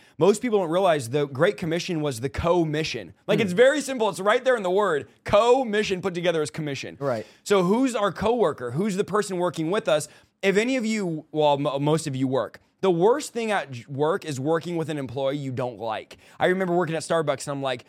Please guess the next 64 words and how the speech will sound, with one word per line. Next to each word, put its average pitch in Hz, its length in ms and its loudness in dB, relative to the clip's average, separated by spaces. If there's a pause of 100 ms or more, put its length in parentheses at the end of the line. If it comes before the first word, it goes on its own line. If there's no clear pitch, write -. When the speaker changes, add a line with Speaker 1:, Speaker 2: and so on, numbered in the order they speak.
(220)
Speaker 1:
you 170 160 0
look 190 180 4
at 196 60 -4
the 170 80 -4
schedule 160 380 0
and 175 80 -2
you 156 80 -4
see 160 340 -8 (160)
multiple 160 380 -2
people 156 240 -2
that 147 60 -6
you 156 100 -8
just 147 200 -4
really 185 200 2
don't 180 180 0
care 156 260 -4
for, 208 380 0
Speaker 2:
Yeah. 107 220 -8
Speaker 1:
and 165 100 -2
you're 185 100 2
like, 156 140 0
"This 160 140 -4
is - 20 -10
gonna 160 160 -2
be 139 60 0
a 139 60 0
long 131 280 -4
day." 110 220 -6 (220)
'Cause 165 120 0
I'm, 160 260 0
I'm, 160 140 -2
my 175 160 0
coworkers 170 800 0
are 165 100 -6
not 180 200 -4
people 185 200 -6
that 170 120 -2
are 170 60 -2
helpful. 143 680 -4 (200)
They're 139 100 -4
not 160 140 0
gonna 180 120 -4
make 175 180 -4
the 175 60 -4
drinks 147 420 -4
right. 139 320 0
They 143 60 0
have 147 120 0
a 160 40 -6
bad 160 260 2
attitude. 139 560 -4 (160)
Whatever 233 380 4
it 202 60 4
is, 139 180 0
I 143 100 -2
wanna 185 220 0
do 160 180 -2
my 185 160 4
best 160 240 2
when 160 100 -6
I 143 60 0
get 135 140 -4
to 143 80 -6
work. 117 260 -4